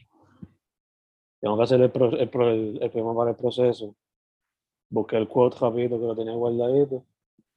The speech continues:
y me puse a pensar cómo conecto el quote a mi vida. Y ya. Me puse a pensar en las cuatro libretas de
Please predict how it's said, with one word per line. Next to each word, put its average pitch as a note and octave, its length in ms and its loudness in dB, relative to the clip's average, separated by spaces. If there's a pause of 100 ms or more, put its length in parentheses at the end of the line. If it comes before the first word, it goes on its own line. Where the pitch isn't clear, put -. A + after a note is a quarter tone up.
(340)
y A#2+ 100 -2
me A2 120 0
puse A2 200 0
a A#2 60 2
pensar A#2+ 340 0 (1700)
cómo A#2 240 0
conecto B2 460 0
el A2 80 -6
quote A2+ 360 -4 (520)
a G#3 80 -6
mi B2 140 -4
vida. A2+ 360 -2 (1200)
Y A2 200 -4
ya. D#3+ 200 -4 (1040)
Me A#2 100 -4
puse G#2+ 180 -2
a A#2 40 2
pensar A#2+ 260 0
en B2 100 0
las A2+ 120 0
cuatro B2+ 340 0
libretas A#2+ 400 -2
de A#2 80 -4